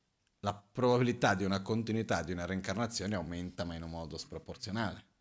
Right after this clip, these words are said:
Quindi questo è un altro punto che è importante da vedere. La difficoltà che io v-, mi trovo spesso è che noi viviamo comunque all'interno di un paradigma,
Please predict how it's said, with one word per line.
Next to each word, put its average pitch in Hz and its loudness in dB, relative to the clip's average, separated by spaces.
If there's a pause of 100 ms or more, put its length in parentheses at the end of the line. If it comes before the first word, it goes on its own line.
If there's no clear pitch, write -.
(1800)
Quindi - -4
questo 196 0
è - 2
un 110 2
altro 113 0
punto 117 0
che 101 -2
è - 2
importante 95 0
da 85 -2
vedere. 80 -8 (240)
La 135 0
difficoltà 175 -2
che - 0
io 107 2
v-, 92 -8 (140)
mi 104 -2
trovo 92 2
spesso - -6 (480)
è - -20
che 156 -8
noi 160 -6
viviamo 147 -2
comunque 127 -2 (440)
all'interno 120 0
di 113 0
un 110 0
paradigma, 90 -2